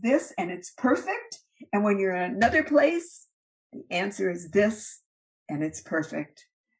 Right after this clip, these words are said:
And, um, and so this whole surrender thing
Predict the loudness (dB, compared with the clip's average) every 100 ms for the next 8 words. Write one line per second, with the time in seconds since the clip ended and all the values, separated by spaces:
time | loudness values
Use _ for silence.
0 | _ -6 -4 -6 -4 -4 -4 -6 -12 _
1 | _ 0 0 -2 -2 0 -2 -2 0 0
2 | -2 -8 -4 0 0 0 -2 -4 -8 -8
3 | -8 -10